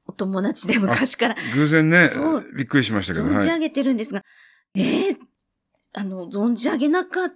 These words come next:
Speaker 1: たです。こうい、お子さんがね、こんな大変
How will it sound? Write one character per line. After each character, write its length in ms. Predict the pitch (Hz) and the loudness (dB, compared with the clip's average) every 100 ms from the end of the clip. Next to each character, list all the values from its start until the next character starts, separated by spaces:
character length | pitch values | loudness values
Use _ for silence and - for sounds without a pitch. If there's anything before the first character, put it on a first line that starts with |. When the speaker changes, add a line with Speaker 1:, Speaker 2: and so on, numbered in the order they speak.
| _ - | _ -6
Speaker 1:
た 100 | 277 | -4
で 80 | |
す。 120 | 269 - | -4 -6
こ 200 | 226 220 | -4 -4
う 60 | |
い、 160 | 202 - _ - | -6 -10 _ -18
お 60 | |
子 140 | - - | -10 -6
さ 240 | - 214 | -4 -4
ん 140 | 202 202 | -4 -4
が 160 | 196 | -2
ね、 240 | 202 240 247 _ _ | 0 0 -2 _ _
こ 140 | - 196 | -18 -14
ん 60 | |
な 100 | 190 | -12
大 280 | 190 190 190 | -10 -10 -12
変 260 | 202 196 | -14 -14